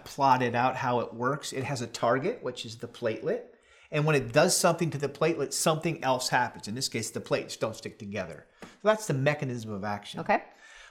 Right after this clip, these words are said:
Speaker 1: When we're talking about the five hundred Dalton rule, though, question two is kind of what we're looking at, is can the active ingredients penetrate the epidermis in sufficient concentrations over a time course consistent with its mechanism of action?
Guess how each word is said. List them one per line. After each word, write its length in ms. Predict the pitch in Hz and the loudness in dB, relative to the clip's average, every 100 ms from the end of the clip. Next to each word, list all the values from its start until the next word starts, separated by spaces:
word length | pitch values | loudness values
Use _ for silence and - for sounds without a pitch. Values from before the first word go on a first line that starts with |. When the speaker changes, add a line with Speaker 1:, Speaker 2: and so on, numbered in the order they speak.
| _ | _
Speaker 1:
When 100 | 196 | 2
we're 60 | |
talking 260 | 214 240 302 | 2 2 0
about 180 | 269 - | 0 -2
the 60 | |
five 240 | 170 185 175 | 2 4 4
hundred 200 | 175 139 | 2 4
Dalton 280 | 156 156 131 | 4 4 0
rule, 140 | 147 | 0
though, 160 | 131 104 | -2 -4
question 480 | - 311 - 160 | 0 0 0 -4
two 300 | 131 - 175 | -4 -2 0
is 80 | 117 | -2
kind 240 | - 147 127 | -2 -2 -2
of 40 | |
what 120 | 127 | -4
we're 160 | 123 123 | -2 -2
looking 300 | 123 120 104 | -4 -8 -8
at, 120 | 95 | -6
is 220 | 110 110 - - - _ _ | -6 -8 -14 -20 -20 _ _
can 200 | - 277 | 2 2
the 200 | 277 - | 2 -2
active 460 | 185 247 - 269 233 | 0 0 0 -2 2
ingredients 1040 | 202 151 175 254 254 107 87 147 - - - - - - _ _ _ _ _ _ | 0 2 2 4 2 -2 -6 -8 -10 -10 -6 -6 -6 -12 _ _ _ _ _ _
penetrate 680 | - 240 349 339 - 135 123 | 0 4 4 2 0 0 0
the 180 | 139 - | -4 -2
epidermis 920 | 160 269 226 165 117 117 131 - - - _ - | -2 0 0 2 2 -2 -6 -8 -10 -16 _ -6
in 120 | 156 | -2
sufficient 800 | - 156 - - 233 - 262 - | -2 -4 -4 0 2 2 -2 0
concentrations 1040 | 196 202 202 185 - 175 170 135 120 - | 2 2 0 -4 0 0 0 -6 -8 -6
over 240 | 151 143 | -4 0
a 80 | 131 | -2
time 360 | - 170 196 196 | -2 -2 -2 -2
course 320 | - 165 160 | 0 0 0
consistent 720 | - 139 - 208 - 190 170 | -8 -8 -6 -6 -4 -4 -6
with 160 | 151 135 | -8 -10
its 160 | 131 | -10
mechanism 560 | 139 139 143 127 117 123 | -4 -4 -4 -6 -6 -8
of 140 | 110 | -4
action? 380 | 107 117 - - | -4 -4 -12 -16